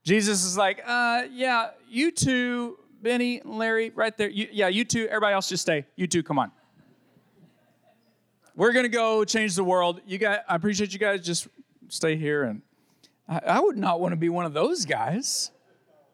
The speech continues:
Dad's like, "Okay, sons,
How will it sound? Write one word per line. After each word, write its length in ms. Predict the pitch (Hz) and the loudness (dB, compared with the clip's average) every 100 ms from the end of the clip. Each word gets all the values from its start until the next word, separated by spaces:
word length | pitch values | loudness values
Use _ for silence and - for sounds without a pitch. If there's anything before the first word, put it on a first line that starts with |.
| _ _ _ _ _ _ - | _ _ _ _ _ _ -2
Dad's 260 | 147 165 160 | 2 4 4
like, 320 | 170 170 - | 2 2 -2
"Okay, 520 | 220 277 - 320 294 | 0 0 0 0 0
sons, 1040 | 240 - 254 285 285 262 254 247 - - | 0 0 0 0 0 -2 -4 -4 -4 -4